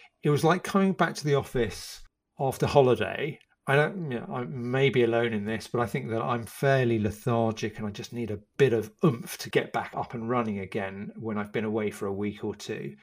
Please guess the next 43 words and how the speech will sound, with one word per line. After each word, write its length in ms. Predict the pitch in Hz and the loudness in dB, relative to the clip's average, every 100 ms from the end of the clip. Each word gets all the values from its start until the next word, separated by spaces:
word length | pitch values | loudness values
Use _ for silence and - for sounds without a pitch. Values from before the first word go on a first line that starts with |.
| - | 0
I've 100 | 214 | 6
been 100 | 220 | 8
away 160 | 190 | 8
for 140 | - - | 4 -2
four 280 | - 139 113 | 2 4 4
months. 460 | 135 131 - - | 0 0 -6 -10
That 180 | - 170 | -8 -6
was 280 | 147 - - - | -6 -8 -14 -12
massively 680 | 135 185 180 - 147 117 113 | -2 2 2 4 4 4 4
amplified 600 | 117 117 131 - 107 101 | 4 2 -2 0 0 0
and 80 | 113 | -4
there 80 | 127 | -8
was 140 | 123 | -8
just 420 | - - 180 - - | -6 0 0 0 -6
that 160 | 127 | -4
inertia 640 | 135 117 139 143 - 113 95 | -4 -2 -2 -2 -4 -6 -6
to 160 | - | -8
get 300 | 110 120 - | -4 -4 -2
going. 540 | - 117 107 - 104 - - - - - | -2 0 -2 -6 -12 -14 -16 -16 -14 -4
And 160 | 127 120 | -4 2
kindly, 640 | 185 180 117 107 104 104 _ _ | 4 4 4 0 0 -4 _ _
I 80 | 117 | -4
didn't 260 | 131 117 - _ _ | -2 -2 -4 _ _
have 280 | - 123 110 | -2 0 2
a 120 | 107 - - - | 0 -4 -14 2
barrage 500 | 143 147 123 110 101 | 4 4 2 2 0
of 120 | 107 | 0
work 240 | 117 113 - | 0 0 -2
to 100 | 98 | 0
deal 180 | 120 107 | 2 4
with 180 | 104 | 2
straight 380 | 104 - 107 104 | 0 0 0 0
away. 400 | 110 117 95 98 | 0 0 0 -2
It's 120 | 107 | -4
been 180 | 117 107 | -4 -4
building 420 | 107 110 101 113 | -2 -2 -2 -4
up. 300 | 127 101 - - - - - _ - | -4 -6 -10 -18 -20 -20 -20 _ -6
It's 120 | 131 | 2
made 160 | 165 143 | 4 4
me 80 | |
realise 320 | 131 135 120 98 | 4 6 4 2
that 120 | 131 | -2
if, 180 | 147 | -4